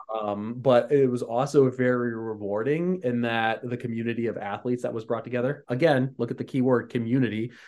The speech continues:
right? Uh, of athletes that was brought together, we formed such an incredible bond. We still talk to each other daily, all, you know, thirty of us. Uh, we have several different group chats going on all the time.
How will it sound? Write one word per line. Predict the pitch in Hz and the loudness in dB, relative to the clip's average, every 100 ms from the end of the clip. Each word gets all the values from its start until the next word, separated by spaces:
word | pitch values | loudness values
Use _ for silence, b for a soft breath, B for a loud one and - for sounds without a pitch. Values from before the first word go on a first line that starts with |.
| B | B
right? | 120 120 127 - - - | 2 2 2 -6 -14 0
Uh, | 123 113 107 | 2 4 2
of | - - | -2 -2
athletes | 113 117 143 127 | -4 -2 0 0
that | 123 | 0
was | 117 | -2
brought | - 110 | -4 -4
together, | 127 135 143 147 139 123 120 | -2 0 2 4 2 0 -2
we | 123 | -2
formed | - 113 120 117 | -2 0 0 0
such | 117 - 117 110 | -6 -6 -6 -4
an | 110 | -6
incredible | 104 113 110 98 | -2 -2 0 -2
bond. | 95 98 113 175 175 - | -4 -2 -2 -2 -4 -6
We | 120 | -6
still | 117 131 127 123 120 B B _ - | -2 4 6 6 4 B B _ 2
talk | 127 - | 2 2
to | 127 | 0
each | 120 123 | 0 2
other | 117 | 0
daily, | 107 110 117 127 127 131 117 | -2 0 2 4 4 2 -2
all, | 113 113 117 - | -4 0 0 -2
you | 120 | -4
know, | 104 | -4
thirty | - 117 127 131 | -2 2 4 2
of | 127 | 2
us. | 135 139 - B B - | 0 -2 -8 B B -6
Uh, | 120 113 107 | -2 0 0
we | 120 | 0
have | 120 110 117 | 0 -2 -4
several | - 131 120 120 | -4 0 0 0
different | 123 107 101 | -4 -4 -2
group | 131 | 0
chats | 131 127 120 | 2 0 0
going | 127 127 127 | 0 0 0
on | 123 123 | 0 0
all | 123 | -2
the | |
time. | 123 - 117 120 120 131 | -4 -4 -2 0 0 -2